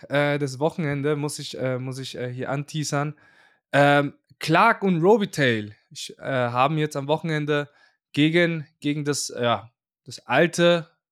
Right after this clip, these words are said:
das alte Team gespielt, das alte Schwäbisch Hall-Team gespielt. Ähm, Clark, äh, war zwei, zwei Jahre, glaub ich, zwei oder drei Jahre bei Schwäbisch Hall gespielt unter Newman. Ja,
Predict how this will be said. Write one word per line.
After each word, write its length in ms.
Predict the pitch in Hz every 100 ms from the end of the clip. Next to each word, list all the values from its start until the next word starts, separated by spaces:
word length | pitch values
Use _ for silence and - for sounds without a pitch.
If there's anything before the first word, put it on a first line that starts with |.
| _
das 160 | 127
alte 340 | - 151 170 185
Team 300 | 185 226 233
gespielt, 360 | 214 - 220
das 120 | 185 -
alte 320 | 156 165 165
Schwäbisch 340 | - 165 156
Hall-Team 460 | 170 190 190 196 190
gespielt. 440 | 180 - 185 196 _ - - - _ -
Ähm, 460 | 131 131 135 127
Clark, 480 | - 139 151 180 - -
äh, 400 | 147 147 151 147 _ _ _ _ _ _
war 200 | - 135 -
zwei, 520 | - 139 160 185 156 _
zwei 240 | - 143
Jahre, 440 | 165 170 190 202 190 _ -
glaub 240 | 165 185
ich, 180 | 202 -
zwei 200 | - 170
oder 120 | 165
drei 220 | 147 156
Jahre 340 | 156 156 180 185
bei 160 | 160
Schwäbisch 380 | 151 - 151 -
Hall 260 | 165 190 - _
gespielt 420 | 160 156 - 180 180
unter 460 | 156 151 147 143
Newman. 560 | 139 143 190 196 233 196 _ _ _ -
Ja, 320 | 160 120 -